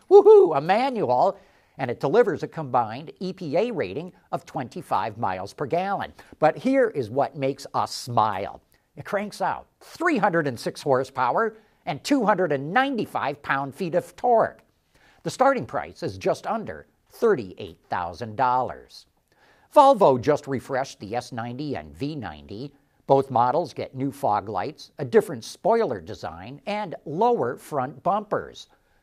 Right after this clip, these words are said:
The V ninety gets L E D tail lamps and a sequential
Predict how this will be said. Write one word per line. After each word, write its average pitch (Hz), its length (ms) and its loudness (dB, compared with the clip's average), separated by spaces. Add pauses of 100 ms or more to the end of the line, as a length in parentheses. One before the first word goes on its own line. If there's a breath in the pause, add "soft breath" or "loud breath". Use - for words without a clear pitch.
The - 80 -6
V 135 180 -2
ninety 113 480 -6
gets 113 320 -10 (100)
L 147 140 -2
E 139 80 -4
D 127 200 -10
tail 165 320 -4
lamps 101 480 -10
and 226 360 -6
a 170 140 -6
sequential 165 960 -8